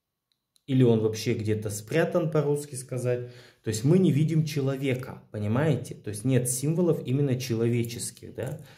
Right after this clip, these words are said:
Все какие-то только нелепая бредятина. Так не бывает. Есть человек, есть, как говорится, сами понимаете,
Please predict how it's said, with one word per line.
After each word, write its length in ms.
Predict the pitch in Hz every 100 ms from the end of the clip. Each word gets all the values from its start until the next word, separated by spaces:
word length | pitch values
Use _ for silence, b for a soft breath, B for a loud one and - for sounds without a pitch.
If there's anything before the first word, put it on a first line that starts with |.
| B -
Все 220 | - 165
какие-то 500 | 160 - 156 151 127
только 400 | - 139 127 123
нелепая 520 | 120 123 123 120 107
бредятина. 680 | 110 117 110 98 - 95 95
Так 280 | - 107 -
не 100 | 110
бывает. 680 | 123 123 143 110 90 - - _ _ _ _
Есть 260 | 107 104 107
человек, 540 | 107 98 95 101 143
есть, 400 | - 101 92 95 B B B B
как 160 | - 104
говорится, 400 | 107 107 107 107
сами 280 | - 110 95 92
понимаете, 840 | 98 98 98 92 92 - 90 87